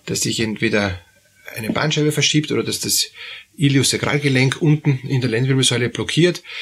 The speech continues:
ähm, sind alle Muskeln, die ja auch in einer guten Spannung sind, auf einmal dann, ähm, unterschiedlich gespannt und, und zum Teil überspannt und zum Teil dann eben verkürzt. Und dadurch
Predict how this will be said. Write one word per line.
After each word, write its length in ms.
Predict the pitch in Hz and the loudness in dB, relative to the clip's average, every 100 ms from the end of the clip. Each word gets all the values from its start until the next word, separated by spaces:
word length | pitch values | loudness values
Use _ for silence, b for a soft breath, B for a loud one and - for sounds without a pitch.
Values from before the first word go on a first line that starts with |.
| B B | B B
ähm, 320 | - 110 113 104 _ | -4 -2 -2 -6 _
sind 320 | - 131 127 | -2 0 0
alle 200 | - 123 | 0 2
Muskeln, 520 | 147 117 - 190 262 - | 4 2 0 -2 -4 -2
die 80 | |
ja 180 | 123 110 | -2 0
auch 280 | 101 156 160 | 0 -2 -2
in 200 | 156 131 | -6 -4
einer 140 | 120 | -4
guten 340 | 120 170 180 156 | -2 -2 0 -2
Spannung 420 | - 80 87 135 | -2 -4 -2 0
sind, 400 | - 180 233 - B B B | 2 2 0 -6 B B B
auf 180 | - - | -8 -6
einmal 300 | 120 143 147 | 0 2 2
dann, 340 | 143 143 147 - _ _ - - | 2 0 -2 -6 _ _ -10 -4
ähm, 340 | 123 131 127 - B B _ _ _ _ _ _ _ _ - | -2 -2 -4 -8 B B _ _ _ _ _ _ _ _ 2
unterschiedlich 760 | 160 160 156 160 156 147 - | 4 4 2 2 0 0 -2
gespannt 680 | - 151 - - 120 165 156 | 0 2 2 0 0 0 -2
und, 480 | 107 - 135 131 - | -8 -2 -2 -2 -4
und 240 | 127 123 - 127 | -6 -6 -6 -2
zum 160 | 131 | -2
Teil 160 | 120 107 | 0 -2
überspannt 640 | - 170 175 - 147 165 | 2 2 2 2 -2 0
und 120 | 143 127 | -2 -4
zum 160 | 123 | -6
Teil 200 | 117 113 | -2 -2
dann 160 | 110 104 | -2 -4
eben 180 | 104 98 | -6 -6
verkürzt. 540 | 98 - 185 - - B B B B B | -4 0 2 2 -4 B B B B B
Und 160 | 127 127 | -4 0
dadurch 320 | 131 147 - | 2 2 0